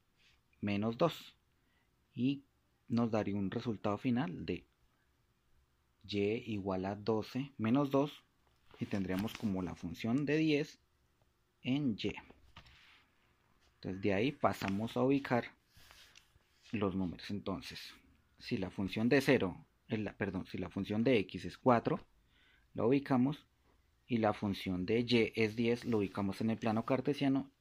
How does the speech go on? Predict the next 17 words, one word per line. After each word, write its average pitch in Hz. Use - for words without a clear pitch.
y 135
lo 110
dejamos 104
ahí. 80
Recuerden, 107
es 98
muy 117
importante 120
señalar 101
los 110
puntos 117
de 123
partida 127
con 107
las 95
linecillas 95
pequeñas. -